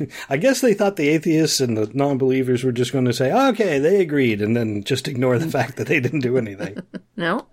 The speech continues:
Speaker 1: But that's not the case, so they begin receiving more letters, and it says, "Transaction has finally taken place."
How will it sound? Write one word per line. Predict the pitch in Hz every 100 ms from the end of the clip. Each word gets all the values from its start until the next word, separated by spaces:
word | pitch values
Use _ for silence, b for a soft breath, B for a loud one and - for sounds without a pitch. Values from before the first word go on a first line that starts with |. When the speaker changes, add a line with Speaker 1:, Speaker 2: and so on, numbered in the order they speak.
| 247 _ 226 - _ b b
Speaker 1:
But | 123 127
that's | 165 180
not | 170 151
the |
case, | 135 127 117
so | -
they | 120 123
begin | 120 127 123 120 123
receiving | 123 135 131 123 120 113 -
more | 135 131 120
letters, | 120 104 104 101 - -
and | 113 107 104 104 101 101 98 - -
it | 123
says, | 143 117
"Transaction | - 160 151 156 151 - 131
has | 123
finally | - 214 208 180
taken | 170 151 135
place." | 117 107 101 101 -